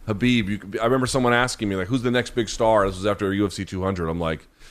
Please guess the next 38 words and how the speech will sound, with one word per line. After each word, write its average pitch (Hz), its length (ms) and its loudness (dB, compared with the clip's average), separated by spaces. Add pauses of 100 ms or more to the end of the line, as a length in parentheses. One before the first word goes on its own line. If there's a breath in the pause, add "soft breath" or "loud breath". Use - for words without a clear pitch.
(260 soft breath)
"Keep 120 160 -2
your 123 120 6
eyes 113 180 6
on 110 80 -2
this 98 120 -4
guy, 101 200 4
Khabib 107 280 2
Nurmagomedov." 98 680 0
Didn't 123 220 0
take 117 160 -2
a 92 60 -4
genius 101 420 -4
to 90 80 -10
say 117 220 0
that 92 220 0
because 95 280 -4
he 110 120 -2
was 101 340 -2
inevitable. 101 560 -4
He 92 80 -6
was 92 160 -4
burning 98 460 -2
through 101 240 0
everyone. 80 500 -4 (320 soft breath)
You 113 100 -4
could 110 140 2
just 95 220 -4
tell 107 160 4
he 98 80 -2
was 85 160 -4
destined 101 420 -2
for 80 180 -4
it. - 80 -8
Oliveira 175 540 4
was 104 220 2
not 110 220 0
that 92 200 2
guy. 104 380 2